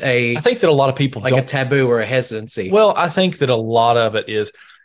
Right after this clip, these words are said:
Speaker 2: we have lived comfortably in an, an enlightened materialist, materialistic kind of age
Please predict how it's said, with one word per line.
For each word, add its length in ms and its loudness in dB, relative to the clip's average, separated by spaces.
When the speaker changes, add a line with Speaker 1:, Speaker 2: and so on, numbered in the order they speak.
Speaker 2:
we 220 2
have 240 2
lived 320 0
comfortably 880 -8
in 180 0
an, 140 0
an 100 -2
enlightened 840 -4
materialist, 960 -4
materialistic 1120 -2
kind 220 -6
of 80 -8
age 480 -8